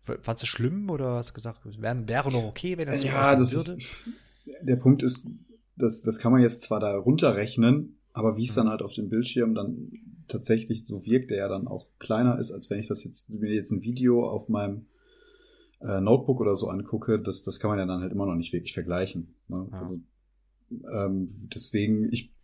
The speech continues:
Speaker 2: bin, also, also da, ich will's lieber erstmal selber gesehen haben, um da irgendwas so zu sagen. Grundsätzlich bin ich aber gerade, wenn ich auf der Switch irgendwie ein Spiel spiele,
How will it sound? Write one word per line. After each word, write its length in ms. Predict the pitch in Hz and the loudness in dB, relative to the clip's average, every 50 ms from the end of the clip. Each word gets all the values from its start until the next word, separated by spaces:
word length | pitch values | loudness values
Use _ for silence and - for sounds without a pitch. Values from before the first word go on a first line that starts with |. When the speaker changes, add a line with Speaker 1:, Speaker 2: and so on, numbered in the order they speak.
| _ _ | _ _
Speaker 2:
bin, 680 | 123 117 113 123 123 120 117 120 117 113 - - - - - | 6 8 10 10 10 10 8 8 6 2 0 -6 -14 -12 -8
also, 240 | - 117 113 - - | -6 -6 -6 -6 -8
also 240 | 113 113 110 104 98 | -8 -8 -10 -10 -4
da, 320 | 95 104 101 104 98 95 92 95 - - - - | 0 0 2 2 0 -2 -6 -10 -10 -12 -10 -6
ich 160 | - 123 - 139 | -4 0 2 4
will's 240 | 139 127 - - | 2 2 0 0
lieber 240 | 117 123 127 123 117 | 4 6 8 8 8
erstmal 280 | 95 113 117 - 113 101 | 6 4 2 0 0 0
selber 260 | 95 101 104 107 95 | 0 0 0 0 0
gesehen 340 | 98 92 85 98 101 101 98 | -2 -4 -4 -4 -2 -2 -2
haben, 160 | 101 101 95 | -2 -2 -2
um 60 | 90 | -2
da 80 | 98 98 | -4 -4
irgendwas 280 | 90 92 92 92 - | -4 -4 -6 -8 -8
so 80 | - 92 | -10 -12
zu 320 | - - - - - 92 | -12 -12 -12 -10 -10 -6
sagen. 460 | 90 92 92 98 113 123 127 127 127 - - - - - - - - _ - - | -4 -2 0 2 2 4 2 2 0 -6 -16 -20 -20 -20 -20 -20 -20 _ -12 -4
Grundsätzlich 1120 | - 98 113 123 123 120 117 113 - - - 113 107 117 117 120 120 117 113 - - _ | 2 4 6 6 8 8 6 6 4 0 0 6 8 10 10 10 10 8 6 0 -12 _
bin 200 | - 117 107 120 | 0 4 6 6
ich 160 | 123 113 117 - | 6 6 4 0
aber 180 | 98 98 98 | -2 -2 -2
gerade, 340 | 92 92 98 104 110 104 95 | -2 0 0 0 0 -2 -4
wenn 100 | 101 98 | -4 -6
ich 100 | 101 - | -6 -6
auf 100 | - - | -8 -8
der 100 | - 92 | -8 -10
Switch 340 | 87 - - - 113 - - - | -10 -6 -6 -6 -6 -4 -6 -2
irgendwie 340 | - 113 110 104 104 104 | 0 0 0 0 -2 -8
ein 40 | 95 | -10
Spiel 420 | - - - _ - 110 113 110 110 | -12 -14 -14 _ 0 2 2 2 2
spiele, 800 | - - - _ 113 110 117 117 117 117 117 113 110 - - | -2 -8 -12 _ -2 0 2 4 6 6 6 6 4 2 -4